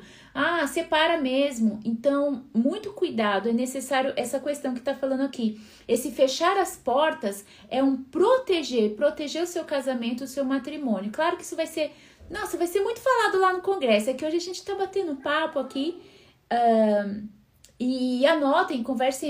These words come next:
aí com o marido, vai chamando mais pessoas. Nós estávamos em quinhentas, agora tem quase quatrocentas, tá todo mundo voltando. Vamos esperar o pessoal voltar. Ah, ó, o Bruno, t-, o, o Rafa chegou aqui. Peraí, deixa eu aceitar.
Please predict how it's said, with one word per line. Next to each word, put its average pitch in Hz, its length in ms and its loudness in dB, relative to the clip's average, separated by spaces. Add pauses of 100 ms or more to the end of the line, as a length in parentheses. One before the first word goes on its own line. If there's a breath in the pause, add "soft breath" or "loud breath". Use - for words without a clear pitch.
aí 277 80 0
com - 100 -10
o - 20 -4
marido, 262 340 -2
vai 262 160 0
chamando 285 380 -4
mais 277 220 -2
pessoas. 202 500 -4
Nós 220 180 0
estávamos 269 480 0
em 294 100 -6
quinhentas, 302 460 -2
agora 254 300 -2
tem 254 200 -4
quase 277 340 -2
quatrocentas, 269 680 -4
tá 269 140 -4
todo 269 240 -2
mundo 277 220 -2
voltando. 233 500 -6 (480 loud breath)
Vamos 247 280 -4
esperar 247 300 -2
o 226 40 -6
pessoal 240 360 -6
voltar. 233 680 -4 (420 soft breath)
Ah, 214 360 0
ó, 214 220 2
o 196 40 2
Bruno, 233 340 -4
t-, - 180 -14
o, 185 280 0 (840 soft breath)
o 202 40 -18
Rafa 214 320 2
chegou 220 280 -4
aqui. 220 220 -6
Peraí, - 360 -4
deixa 208 260 -6
eu 214 40 -2
aceitar. - 520 -8